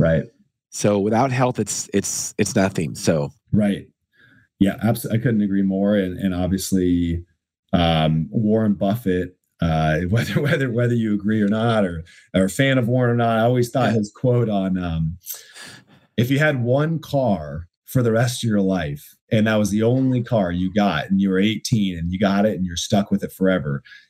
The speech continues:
Speaker 1: he's like, "How would you treat that? How would you treat that car?" And I think he is, and then he goes on to say, "That's, that's your body," right? And, uh, somehow, you know,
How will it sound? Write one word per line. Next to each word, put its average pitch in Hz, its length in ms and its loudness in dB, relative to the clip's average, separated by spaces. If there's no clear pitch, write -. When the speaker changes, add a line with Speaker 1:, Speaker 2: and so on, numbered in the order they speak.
Speaker 1:
he's 101 120 0
like, 104 100 0
"How 107 180 2
would 92 140 -2
you 90 80 -2
treat - 220 -2
that? 85 180 -2
How 98 160 2
would 101 120 0
you 101 60 0
treat - 220 -4
that 85 160 -6
car?" - 400 -2
And 123 140 2
I 113 80 2
think 113 340 -2
he 120 320 0
is, 110 180 0
and 120 140 0
then 113 100 2
he 113 240 0
goes 104 220 0
on 98 80 2
to 95 80 0
say, 104 140 0
"That's, 92 340 -2
that's - 240 -4
your 76 60 -4
body," 90 340 0
right? 82 200 0
And, 104 80 2
uh, 98 200 2
somehow, 104 760 -2
you 110 80 4
know, 78 320 -6